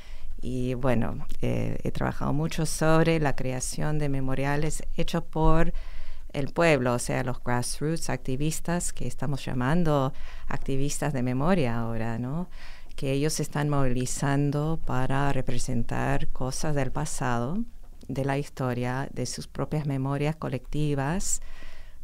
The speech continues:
eh, que a lo mejor fueron por muchos años o décadas o siglos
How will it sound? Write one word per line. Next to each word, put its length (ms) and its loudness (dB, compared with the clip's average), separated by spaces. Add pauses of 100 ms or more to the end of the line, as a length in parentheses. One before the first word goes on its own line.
(140)
eh, 520 -4
que 400 -2
a 80 -4
lo 80 -4
mejor 600 0 (400)
fueron 360 -2
por 220 -6
muchos 440 0
años 520 0
o 120 -2
décadas 580 0
o 80 -4
siglos 840 -2